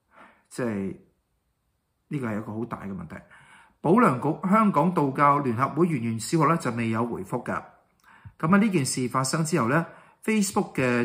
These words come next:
專頁呢，就呢一個，呢個資深記者 Read, Write and Seek 昨日發文表示呢，圓玄小學有家長透露呢，德育科老師九號，即係十二月九號上個禮拜四，喺課堂裏面播放一段長約五分鐘嘅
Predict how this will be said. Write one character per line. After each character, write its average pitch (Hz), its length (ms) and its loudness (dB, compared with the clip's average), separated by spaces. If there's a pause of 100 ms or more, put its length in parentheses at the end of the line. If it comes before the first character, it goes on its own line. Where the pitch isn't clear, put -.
專 175 220 0
頁 127 240 -2
呢， 151 260 0
就 104 160 -4
呢 117 80 -2
一 139 120 0
個， 104 380 -4 (640)
呢 160 80 -10
個 143 100 -2 (120)
資 196 300 2
深 185 220 0
記 135 160 -2
者 123 240 -2 (340)
Read, 180 300 0
Write 147 240 -4
and 120 180 -8
Seek - 300 -4 (300)
昨 147 220 2
日 127 120 -2 (200)
發 131 180 2
文 95 120 -6
表 120 140 -4
示 123 180 -4
呢， 156 200 2 (340)
圓 147 100 -4
玄 139 140 0
小 202 220 0
學 - 80 0
有 123 80 0
家 165 260 0
長 127 220 -4
透 120 180 -4
露 117 160 -2
呢， 156 160 2 (280)
德 180 100 -2
育 135 100 0
科 160 160 -2
老 143 120 2
師 151 380 0 (160)
九 139 220 -2
號， 113 360 -2 (140)
即 - 140 -4
係 - 20 -2
十 - 160 -4
二 - 260 -4
月 120 200 -4
九 131 160 -4
號 131 120 -2
上 107 220 -6
個 107 80 -4
禮 110 40 -4
拜 117 100 -4
四， 120 200 -4 (560)
喺 180 160 -2
課 147 200 0
堂 120 140 -4
裏 131 60 -4
面 131 140 -2
播 143 200 -2
放 147 200 -2
一 190 40 2 (100)
段 131 160 -2
長 117 220 -8
約 151 140 0
五 151 280 -4
分 180 200 2
鐘 185 200 0
嘅 147 180 2